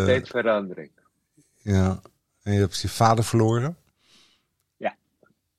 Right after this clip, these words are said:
Speaker 2: Is dat dan,
Speaker 1: Dat, dat
Speaker 2: eh, praat je dan over verloren als, eh, verlies?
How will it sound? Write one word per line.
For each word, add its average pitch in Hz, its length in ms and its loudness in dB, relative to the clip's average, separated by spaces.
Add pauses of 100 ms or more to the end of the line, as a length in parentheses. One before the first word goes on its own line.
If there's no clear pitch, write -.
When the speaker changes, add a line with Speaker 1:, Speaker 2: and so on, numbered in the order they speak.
(140)
Speaker 2:
Is 107 200 4
dat 123 180 2
dan, 107 400 2
Speaker 1:
Dat, 101 220 -20
dat 104 200 -6
Speaker 2:
eh, - 400 -10
praat 135 260 6
je - 80 0
dan 117 180 4
over 107 460 4
verloren 107 840 4
als, 107 680 -2 (320)
eh, 95 420 2
verlies? 110 720 4